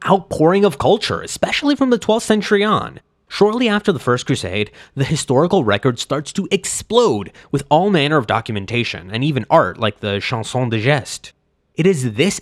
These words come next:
economic and social development that we talked a bit about in episode two point eight. It's what attracted Jewish migrants to the Rhineland, where they settled in the new bustling towns and cities of the region, and to some degree at least, participated in the social developments of the age.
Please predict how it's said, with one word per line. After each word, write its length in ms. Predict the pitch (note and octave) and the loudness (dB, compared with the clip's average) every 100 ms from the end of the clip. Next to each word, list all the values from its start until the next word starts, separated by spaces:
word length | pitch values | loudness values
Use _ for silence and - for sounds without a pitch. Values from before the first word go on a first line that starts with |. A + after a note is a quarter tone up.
| - | -6
economic 560 | B2 D3+ G2 G2+ A#2 - | -2 0 0 0 -2 -4
and 120 | A2 | -6
social 300 | A#2 A2+ C#3+ | -4 -4 -2
development 540 | A#2 F#2 F#2 A2 B2+ | -2 -2 -2 -2 -2
that 100 | A#2+ | -2
we 100 | C#3+ | -4
talked 300 | D#3+ F3+ G#3 | -2 -4 -2
a 40 | D3+ | 0
bit 120 | C#3 | 0
about 300 | C#3 C#3+ D3 | 2 0 0
in 100 | D3 | -2
episode 340 | C#3+ C#3+ D3+ | -2 -2 -2
two 120 | C#3 | -2
point 240 | B2 B2 C#3 | -4 -2 -2
eight. 260 | D3 - - _ _ _ | -2 -4 -20 _ _ _
It's 180 | C#3 C3+ | -8 -2
what 140 | C3 | 0
attracted 560 | D3 - A#2+ D3+ D#3 C3 | 0 0 -2 -2 -4 -4
Jewish 340 | G2 A#2 C3 | -2 0 0
migrants 540 | A2 G#2+ D3 A2 B2 - | 0 0 0 0 -2 -4
to 100 | C3 | -4
the 140 | A#2+ | 0
Rhineland, 560 | A2+ E3 C3+ F2+ D2+ - _ _ | 2 0 0 -6 -14 -20 _ _
where 160 | - A2 | -2 0
they 160 | C#3 | 0
settled 500 | D3 - A#2+ D#3+ A2+ | -2 -2 0 0 -2
in 120 | A2 A#2+ | -2 0
the 80 | |
new 360 | C3 G2+ B2+ D#3 | 0 0 2 2
bustling 540 | B2 G2+ - D3 C#3 | 0 -2 -2 -2 -2
towns 360 | - A#2+ D3 D3 | -2 0 0 0
and 160 | B2+ - | -4 -4
cities 320 | - F3+ C3 | -2 -2 -2
of 120 | G#2 | -4
the 80 | F#2+ | -4
region, 420 | F#2 F#2 F2 E2 | -6 -8 -10 -8
and 180 | G#2 A#2 | -8 -6
to 120 | B2 | -6
some 180 | - G3+ | -4 -2
degree 260 | E3 A#2 | 0 2
at 100 | G2+ | 0
least, 300 | F#2 D3+ - - - _ | 0 -4 -4 -14 -20 _
participated 640 | D#3+ - E3+ - F3+ F3+ | -2 -2 -6 -2 0 2
in 140 | E3+ F3 | 2 2
the 100 | F3 | -2
social 460 | - C3 E3+ - | -2 -2 -2 -2
developments 560 | D#3+ B2 F#2+ F#2+ G2 F#2+ | -4 0 -2 -2 -12 -10
of 120 | G#2+ | -8
the 140 | G2 | -6
age. 460 | F#2 F2+ E2+ - - | -6 -8 -12 -14 -14